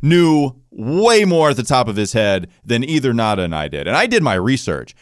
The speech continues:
This guy was giving us Quavo stats at the top of the dome, knew his field goal percentage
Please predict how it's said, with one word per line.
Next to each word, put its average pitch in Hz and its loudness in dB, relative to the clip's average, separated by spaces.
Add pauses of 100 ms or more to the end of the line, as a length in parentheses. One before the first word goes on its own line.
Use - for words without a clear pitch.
(140)
This 202 -2
guy 202 2
was 151 0
giving 143 0
us 117 -2 (160)
Quavo 143 0
stats 98 -2
at 117 -4
the 104 -10
top 120 -2
of 92 -4
the 92 -6
dome, 76 -4 (380)
knew 160 0
his 127 -2
field 202 -4
goal 151 2
percentage 87 -4